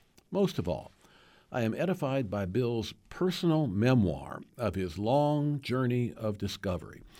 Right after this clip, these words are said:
his dogged persistence as a road warrior across Montana, North Dakota, South Dakota, and Nebraska, searching out local stashes of papers, looking up and interviewing old lefties and their descendants,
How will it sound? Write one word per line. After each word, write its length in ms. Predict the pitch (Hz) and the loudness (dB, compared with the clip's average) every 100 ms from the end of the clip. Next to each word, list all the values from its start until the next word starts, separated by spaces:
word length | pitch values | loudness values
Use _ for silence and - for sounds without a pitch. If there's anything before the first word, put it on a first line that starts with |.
| - | -4
his 180 | 110 98 | -2 -2
dogged 600 | 104 135 160 147 131 - | 0 2 2 0 -2 -4
persistence 640 | 127 - 175 - - - | -4 2 2 2 -6 -8
as 80 | 101 | -4
a 80 | 104 | 0
road 320 | 107 185 131 | 6 6 6
warrior 440 | 127 143 92 104 - - - | 6 4 2 -4 -12 -10 -8
across 540 | 101 127 117 104 - _ - | -2 0 0 -2 -6 _ 0
Montana, 600 | 123 120 135 127 113 110 _ _ _ _ _ - | 2 2 2 2 0 -4 _ _ _ _ _ 0
North 220 | 117 127 | 2 2
Dakota, 480 | - - 123 104 101 - - _ - | 0 0 2 2 -4 -10 -20 _ -2
South 320 | - 127 110 | 2 2 0
Dakota, 460 | 110 120 101 87 85 - - | -2 0 0 0 -8 -12 -4
and 140 | 98 | -2
Nebraska, 640 | 87 98 104 90 - - - _ _ _ _ _ | 0 2 2 0 -6 -14 -20 _ _ _ _ _
searching 460 | - - 156 156 127 | -4 -2 0 2 2
out 220 | 117 107 - - | 0 -2 -8 -2
local 320 | 110 139 123 | 4 4 4
stashes 540 | 110 - 123 117 113 92 | -2 0 0 0 -2 -6
of 140 | - | -4
papers, 440 | - 107 - - - - - - _ _ - | -2 -2 -2 -12 -16 -20 -20 -20 _ _ -2
looking 340 | 185 185 156 | 2 4 4
up 140 | 165 | 4
and 120 | 135 117 | 2 0
interviewing 600 | 175 165 110 104 85 87 | 2 2 4 2 2 -2
old 300 | 139 156 123 | 0 0 2
lefties 540 | 120 139 - - - | 2 0 -2 -6 -8
and 200 | - 120 | -6 -2
their 140 | 113 127 | 0 -2
descendants, 680 | 110 - 139 123 78 - | -2 2 4 4 0 -8